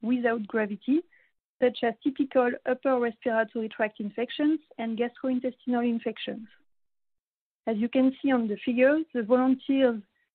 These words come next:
were randomized in two parallel groups, consuming the probiotic or the placebo for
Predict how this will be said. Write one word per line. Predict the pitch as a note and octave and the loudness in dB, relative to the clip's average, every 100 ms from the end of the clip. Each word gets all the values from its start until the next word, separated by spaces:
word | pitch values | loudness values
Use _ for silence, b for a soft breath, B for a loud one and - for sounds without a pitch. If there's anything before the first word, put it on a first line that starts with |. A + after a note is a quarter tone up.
| _ A3+ | _ -4
were | A3 G#3+ | -2 0
randomized | B3+ C4 C4 C4 B3+ B3 G#3+ | 2 2 4 2 2 -2 -6
in | A3 A3 - | -10 -12 -4
two | D4+ - | -6 -4
parallel | A#3 A#3 A3 | -4 -2 -4
groups, | G3+ G3+ D4 - - _ _ | -6 -6 -6 -8 -20 _ _
consuming | A#3+ A#3+ - B3+ B3 A#3+ G#3+ | -8 -8 -2 2 4 2 0
the | |
probiotic | G3+ - A#3+ A3+ A3 G#3+ C4+ C4 - _ - | -6 -4 0 2 0 -4 -8 -8 -20 _ 0
or | C4+ D4 | 4 4
the | C4 | 2
placebo | B3+ B3 A3+ A3 G3 A3+ _ b b _ _ - | -4 -6 -6 -8 -8 -8 _ b b _ _ -4
for | A3+ | -4